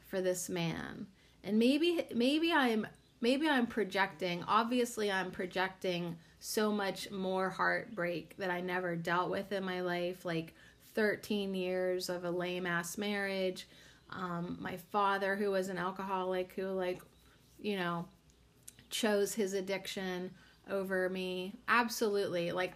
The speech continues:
I'm de-, I'm definitely projecting so much pain onto this person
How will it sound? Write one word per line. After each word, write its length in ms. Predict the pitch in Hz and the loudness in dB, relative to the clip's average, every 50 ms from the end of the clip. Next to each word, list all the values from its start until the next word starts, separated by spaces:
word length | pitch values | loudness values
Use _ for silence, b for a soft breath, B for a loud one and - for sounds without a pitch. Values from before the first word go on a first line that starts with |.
| - | 0
I'm 540 | - 196 214 226 233 240 247 240 240 226 214 | 2 4 6 6 6 6 4 4 4 2 0
de-, 180 | 202 190 214 - - - - - - | 0 -2 -2 -4 -4 -8 -14 -6 -2
I'm 220 | 226 233 233 220 | 2 2 4 4
definitely 580 | 220 233 214 214 233 233 - 269 247 226 220 208 | 8 8 10 8 8 6 2 0 2 2 2 0
projecting 1040 | 202 - - 185 185 185 196 180 185 175 - - 196 180 175 170 170 165 165 165 165 - - _ _ _ _ _ _ _ _ _ _ _ _ - | -2 -2 -4 -4 -4 0 0 0 0 0 -4 -6 -4 -2 0 0 0 0 0 -2 -4 -8 -18 _ _ _ _ _ _ _ _ _ _ _ _ -12
so 420 | - - - - - 196 190 196 | -8 -6 -4 -2 -2 0 0 0
much 380 | 196 190 180 165 170 - - - | -2 -2 -2 -2 -4 -8 -10 -12
pain 640 | - - 190 180 180 185 180 175 160 151 160 175 180 - - _ _ _ _ - | -10 -8 -6 -4 -4 -4 -2 -4 -4 -4 -4 -6 -8 -10 -18 _ _ _ _ -8
onto 320 | - 180 180 175 175 175 175 | -4 -2 -2 -2 -2 -2 -2
this 220 | 170 165 170 165 | -2 -2 -2 -4
person 680 | - - 180 170 170 170 - 170 165 160 160 156 160 175 | -6 -6 -4 -4 -4 -4 -4 -6 -4 -4 -4 -6 -8 -10